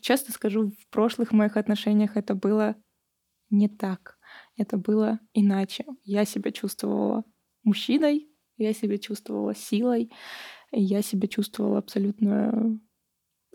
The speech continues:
абсолютно не вот, э, не вот этой вот маленькой девочкой, женщиной, да, с которой, э, ну, которой мне хотелось себя чувствовать. На тот момент мне казалось, что это, ну, как бы, ну, вот я такая.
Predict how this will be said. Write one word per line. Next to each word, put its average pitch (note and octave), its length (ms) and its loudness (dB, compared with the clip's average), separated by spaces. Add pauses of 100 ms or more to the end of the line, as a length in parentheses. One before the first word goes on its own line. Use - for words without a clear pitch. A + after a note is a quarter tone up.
(600)
абсолютно G#3+ 580 0
не G#3 180 6
вот, G3+ 240 -4
э, - 100 -2
не G#3 340 4
вот G3+ 160 -2
этой G#3 200 0
вот G3+ 240 -6
маленькой G#3 480 2
девочкой, G#3 540 -2
женщиной, G#3 480 0
да, G#3 220 0
с - 80 -8
которой, G#3 500 0
э, A#3+ 340 -4 (200)
ну, A3 220 6
которой G#3+ 420 2
мне G#3 180 6
хотелось G3+ 480 0
себя F#3+ 240 -6
чувствовать. - 640 -6 (640)
На G3 140 2
тот A#3 180 2
момент A3+ 340 8
мне G#3+ 100 6
казалось, G#3 340 -2
что - 200 -6
это, G#3 240 -2
ну, G3+ 160 4
как F3+ 200 -10
бы, F#3+ 120 -2
ну, G3 180 6
вот - 160 -2
я G3 140 -2
такая. F#3 640 -4